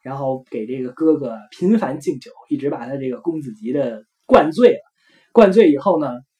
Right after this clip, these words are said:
这个公子寿自己换上了这个公子吉的衣装，把他这个大哥身上插的小白旗儿呢插在自己的身上。于是呢，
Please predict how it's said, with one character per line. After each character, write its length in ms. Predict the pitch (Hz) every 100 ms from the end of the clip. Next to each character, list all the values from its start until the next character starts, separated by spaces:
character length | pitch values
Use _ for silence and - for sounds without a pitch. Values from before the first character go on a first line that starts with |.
| _ _
这 100 | 156
个 140 | 139 135
公 200 | 190 175
子 140 | 107
寿 280 | - 160 - _ _
自 160 | 233
己 180 | 147 196 -
换 380 | - 254 139
上 160 | 156 123
了 100 | 110
这 120 | 117
个 120 | 110 -
公 200 | 175 165
子 140 | 147 98
吉 240 | 110 113
的 220 | 131 113
衣 180 | 196 196
装， 300 | 202 196 196 _ _ -
把 180 | 127
他 120 | 135 165
这 120 | 156
个 320 | 147 139 135 -
大 200 | - 151
哥 260 | 175 170
身 200 | 170 180
上 140 | 170 147
插 240 | - 190
的 80 | 165
小 160 | 139
白 140 | 120 180
旗 140 | -
儿 80 | -
呢 140 | 156 147 _ _
插 220 | - 175
在 120 | 170
自 160 | 180 175
己 140 | -
的 100 | 143
身 240 | 139 135 127
上。 120 | 139 _ _ _ _ _ _
于 120 | 156
是 160 | 180 165
呢， 180 | 139